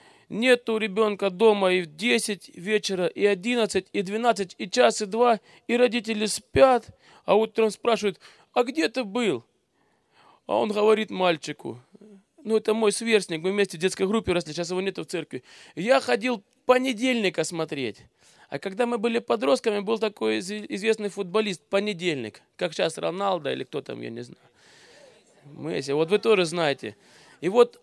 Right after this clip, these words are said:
он ходил Понедельника смотреть. И вот Понедельника этого смотрел раз, потом смотреть вторника, и среду, и сейчас его нету среди нас.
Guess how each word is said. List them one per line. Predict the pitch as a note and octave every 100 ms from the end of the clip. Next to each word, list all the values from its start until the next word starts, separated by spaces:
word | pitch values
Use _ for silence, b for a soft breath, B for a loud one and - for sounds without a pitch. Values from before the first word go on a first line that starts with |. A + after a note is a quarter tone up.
| -
он | C4+ B3 -
ходил | A3+ G#3+ B3 F#3+ -
Понедельника | B3 B3+ A3 B3 A#3+ G3+ F3+ D#3
смотреть. | E3 D3+ D3+ B2+ A2 - _ b b b -
И |
вот | G3 A3+
Понедельника | - A#3 A#3+ G3+ B3 A3 G#3 G#3
этого | G3+ F#3+ F#3 F#3
смотрел | G3+ G3 F#3 F#3+ F#3 D#3 -
раз, | F3+ A3 G#3+ G3 - b b b b b b b _
потом | D#3 D#3+ G3
смотреть | F#3 F#3+ E3+ F3+ D3
вторника, | - A3+ A3+ G#3 F#3 - D3+ C3 - b b b b b b
и | F3+
среду, | E3+ G#3 A3+ A3+ G#3 E3 -
и | F#3
сейчас | F#3 F#3 F3 A3+ A3 -
его | F#3 F3+
нету | E3+ F3 G3+ G3 D#3+
среди | D3+ D3+ C#3+ D3
нас. | C#3+ B2+ G#2